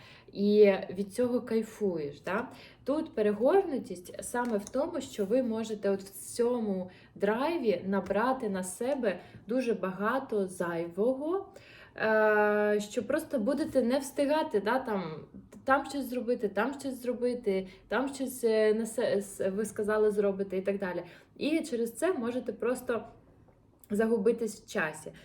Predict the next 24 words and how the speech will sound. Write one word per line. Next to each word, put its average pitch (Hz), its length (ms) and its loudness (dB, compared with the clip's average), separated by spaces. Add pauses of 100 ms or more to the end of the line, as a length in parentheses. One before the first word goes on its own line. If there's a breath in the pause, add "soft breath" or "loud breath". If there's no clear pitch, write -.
(140 loud breath)
От, 262 260 6
е, 208 220 2
закохані, 233 640 2
власне, 185 500 0
говорять 220 580 0
про 226 260 0
оцей 214 260 0
експеримент 214 680 0
і 208 100 -4
про 208 180 -6
цей 240 240 -2
шлях, 233 580 -2 (260 loud breath)
який 208 340 0
ми 214 140 2
проходимо, 208 880 0 (260 loud breath)
е, 202 640 4
де 202 280 4
ми 190 140 0
там 160 300 -8
набиваємо 254 480 0
свої 269 240 -4
шишки, 185 540 -2
отримуємо 302 640 -4
досвід. 190 640 4